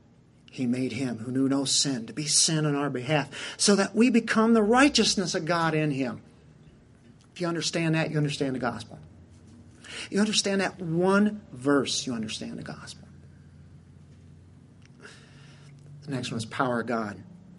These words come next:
Speaking about the gospel. Paul preached the gospel.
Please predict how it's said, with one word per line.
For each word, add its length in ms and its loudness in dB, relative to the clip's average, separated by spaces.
Speaking 400 -6
about 180 -6
the 60 -14
gospel. 520 -8
Paul 260 4
preached 460 2
the 60 -2
gospel. 580 0